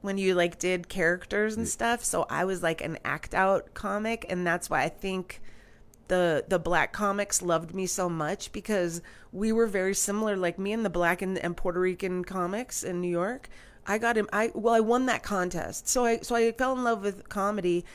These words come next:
Speaker 1: and I was like, "Where do I go? What do I do?"
Speaker 2: Or how does it done? Yeah.
Speaker 1: Yeah, so I found that contest, and I went to the African American, <laughs> you know, amateur African American contest, and I won. And I was like, "What?"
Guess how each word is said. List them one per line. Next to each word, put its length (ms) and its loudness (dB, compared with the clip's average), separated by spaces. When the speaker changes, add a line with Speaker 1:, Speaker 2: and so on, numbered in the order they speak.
Speaker 1:
and 100 -2
I 60 4
was 100 2
like, 160 2
"Where 160 6
do 100 4
I 120 2
go? 240 2
What 160 6
do 100 2
I 140 2
do?" 320 -2
Speaker 2:
Or 80 0
how 220 2
does 160 -2
it 100 -6
done? 300 -2
Yeah. 100 -4
Speaker 1:
Yeah, 360 2
so 200 4
I 80 6
found 320 0
that 140 -2
contest, 760 -4
and 100 -2
I 100 6
went 240 2
to 100 -4
the 340 2
African 400 0
American, 480 2
<laughs> 0 -
you 100 8
know, 140 4
amateur 320 2
African 320 2
American 300 0
contest, 360 0
and 160 4
I 120 8
won. 640 4
And 160 4
I 100 8
was 160 4
like, 280 6
"What?" 580 2